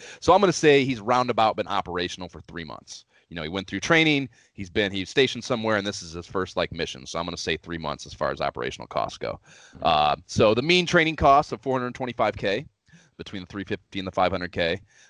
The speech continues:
Speaker 1: plus the one million annually multiplied by the quarter of the year he's been active. So
Speaker 2: Mm-hmm.
Speaker 1: six hundred and seventy-five K has been spent to date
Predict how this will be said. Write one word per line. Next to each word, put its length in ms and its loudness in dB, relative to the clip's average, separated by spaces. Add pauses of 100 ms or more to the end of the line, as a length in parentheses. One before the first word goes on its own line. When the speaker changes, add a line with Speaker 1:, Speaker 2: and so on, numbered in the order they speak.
(140)
Speaker 1:
plus 560 4 (240)
the 80 -6
one 220 -2
million 280 -2
annually 460 -2
multiplied 640 0
by 160 2
the 100 -6
quarter 300 -4
of 80 -8
the 60 -8
year 120 -4
he's 100 -8
been 120 -12
active. 400 -6 (300)
So 340 4
Speaker 2:
Mm-hmm. 400 -4
Speaker 1:
six 180 2
hundred 220 4
and 120 -2
seventy-five 580 4
K 420 0 (240)
has 160 -8
been 180 -8
spent 440 -2
to 180 -8
date 440 -6